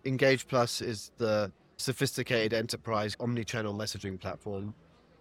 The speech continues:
It's highly configurable and supported by our services organization as well, with deep industry and, uh, use case and, and campaign execution exper-, expertise.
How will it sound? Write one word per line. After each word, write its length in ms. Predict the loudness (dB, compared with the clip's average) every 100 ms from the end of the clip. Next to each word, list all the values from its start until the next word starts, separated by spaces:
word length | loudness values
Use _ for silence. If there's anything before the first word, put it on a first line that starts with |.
| _ _ _ _ -6
It's 280 | -4 -6
highly 380 | -4 2 4 4
configurable 960 | -2 -4 0 4 4 4 2 2 -2 -4
and 280 | -4 -4 -4
supported 640 | -6 -4 -2 -2 -2 -4 0
by 520 | 2 2 2 -2 -4 -6
our 200 | -4 -2
services 460 | 0 -2 -2 -4 -4
organization 1080 | -2 -2 0 2 2 0 -2 -4 -4 -8 -8
as 160 | -6 0
well, 240 | 2 2
with 160 | 0 -4 -6
deep 200 | -6 -6 -8
industry 600 | -6 -6 -4 -4 0 0
and, 280 | -2 -4 -10 _ -20 _ _ _ -4
uh, 100 | -2
use 300 | 0 0 0
case 280 | 2 2 2
and, 180 | -2 -4
and 180 | -6 -6
campaign 380 | -6 -2 -2 -2
execution 520 | -6 -6 -6 -6 -6
exper-, 460 | -6 -8 -8 -6
expertise. 800 | -8 -8 -8 -2 0 2 -2 -8